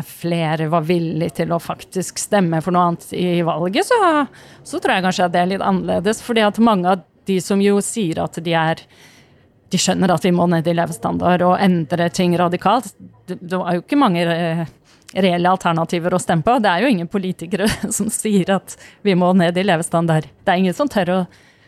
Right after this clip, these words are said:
si det ennå. Og da tenker jeg at da er jo det å få i gang en debatt i sivilsamfunnet eller i det offentlige ordskiftet kjempeviktig for at noen skal tørre å liksom ha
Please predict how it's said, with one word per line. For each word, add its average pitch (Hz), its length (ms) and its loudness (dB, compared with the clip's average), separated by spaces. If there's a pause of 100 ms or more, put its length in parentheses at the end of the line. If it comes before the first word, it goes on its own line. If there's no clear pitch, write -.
(160)
si 220 200 2
det 226 100 4
ennå. 196 340 4 (320)
Og 190 160 -8
da 302 340 2
tenker 214 260 -2
jeg 160 160 -6
at - 100 -20
da 220 120 4 (120)
er 156 100 0
jo 165 100 -4 (1040)
det 170 160 -4
å 165 80 -4
få 185 220 0 (100)
i 165 80 -2
gang 160 160 -2
en 165 80 -2
debatt - 480 -8
i 170 240 -4
sivilsamfunnet 165 1200 0
eller 165 320 -2
i 170 80 -2
det - 80 -6
offentlige - 480 -8
ordskiftet 165 480 -6
kjempeviktig 165 600 -2
for 180 100 2
at 180 100 4
noen 160 220 2
skal 160 220 -2
tørre 160 480 0
å 156 140 0
liksom 151 340 -6 (540)
ha 165 100 0